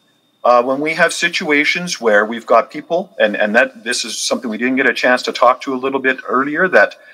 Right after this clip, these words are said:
where we've got neighborhoods south of the Henday that don't have schools in their neighborhood yet, and those people are funneling their way into established neighborhoods to deliver their kids to school and get out of them, that, that creates congestion,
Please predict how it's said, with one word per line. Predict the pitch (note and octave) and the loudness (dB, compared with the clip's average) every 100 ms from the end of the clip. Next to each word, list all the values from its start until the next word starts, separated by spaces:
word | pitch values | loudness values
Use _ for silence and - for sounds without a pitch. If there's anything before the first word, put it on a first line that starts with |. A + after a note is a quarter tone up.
| - _ | -20 _
where | A2 | -2
we've | A2 C3+ D3 | 2 2 4
got | D3+ C#3 C#3 A2 | 4 6 4 -2
neighborhoods | A#2 C#3 D3+ D3+ D3 - | 0 0 0 0 0 -2
south | - B2+ D#3 | 0 2 2
of | D#3 | 0
the | D3 | -2
Henday | C3+ D3 D#3 C#3 | 0 -2 -2 -2
that | A2 | 0
don't | C3 C#3 | 2 2
have | C#3 C#3+ C#3 | 4 4 2
schools | - - C3+ C#3 C#3+ | -2 -6 -2 0 0
in | C3+ | 0
their | B2+ | 0
neighborhood | B2 C#3+ C#3+ D3 | 2 0 -4 -2
yet, | D3 F#3 - _ _ _ _ A#2 | 2 0 -2 _ _ _ _ 0
and | A#2+ | 4
those | B2 C#3+ | 4 2
people | D3 C#3 C3 | -2 0 2
are | A#2+ - | 2 2
funneling | D3+ D3+ D3 D3 | 2 2 2 0
their | C#3+ | 0
way | C3+ C#3+ C#3+ | 2 2 2
into | C#3+ C#3+ | -2 -4
established | A2 - C3 C3 C3+ - | -6 2 4 4 0 -4
neighborhoods | B2+ C3+ C#3 D3 - | -4 -2 0 -2 -4
to | - | -10
deliver | A2 G#2+ B2+ | -6 -4 -2
their | B2+ B2+ | -2 -4
kids | C3+ C3 | -4 -4
to | - | -4
school | - - C3 C3+ | -4 0 0 0
and | A#2+ | 0
get | G#2 | 2
out | G#2+ A#2+ | 4 4
of | C#3+ | 2
them, | D#3 A3 - _ _ - _ | 0 0 -8 _ _ -20 _
that, | - C3 C3 - | 2 2 0 0
that | A2 | 0
creates | - B2 A#2 | 2 -2 -2
congestion, | A2+ G#2+ C#3+ F3 - F3+ F3+ | -2 2 4 4 0 -4 -4